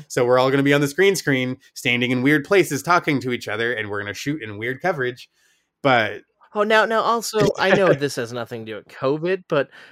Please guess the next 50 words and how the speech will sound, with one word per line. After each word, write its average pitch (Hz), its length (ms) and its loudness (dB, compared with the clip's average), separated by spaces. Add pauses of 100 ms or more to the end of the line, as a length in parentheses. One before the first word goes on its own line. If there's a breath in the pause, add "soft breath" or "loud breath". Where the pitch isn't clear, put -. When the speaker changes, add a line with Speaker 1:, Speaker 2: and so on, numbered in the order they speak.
(160 loud breath)
Speaker 2:
in 202 220 0
the 196 180 -2
end, 135 240 -4
the 123 160 -4
fight 160 340 -8
scene 147 280 -6
with 123 240 -6
Scorpion 113 800 -8
and 107 200 -14
Sub-Zero, 110 800 -8 (300 loud breath)
when 151 260 2
they're 143 160 4
talking 123 560 -4 (200 loud breath)
and 143 120 -2
they 147 100 4
rip 139 220 -2
off 127 160 -2
their 127 140 -2
masks 123 380 -8
to 127 80 -10
say, 135 180 -4
like, 120 180 -12
a 123 60 -12
line 123 240 -8
of 110 60 -12
dialogue 117 400 -4
and 120 80 -14
then 120 180 -12
pop 131 240 -6
it 123 80 -6
back 113 220 -8
on, 120 120 -8
I'm 117 80 -10
like, 127 140 -12 (200)
"What 269 220 -12
the 285 140 -6
fuck? - 380 -16
I 254 100 -6
don't 285 160 -6
wanna 233 160 -4
see 139 180 -8
your 117 180 -10
fucking 113 460 -10
mouths. 113 380 -10
I 233 60 -6
don't 262 100 -10
wanna 233 140 -8
see 143 180 -14
you 110 100 -14
talk. - 240 -10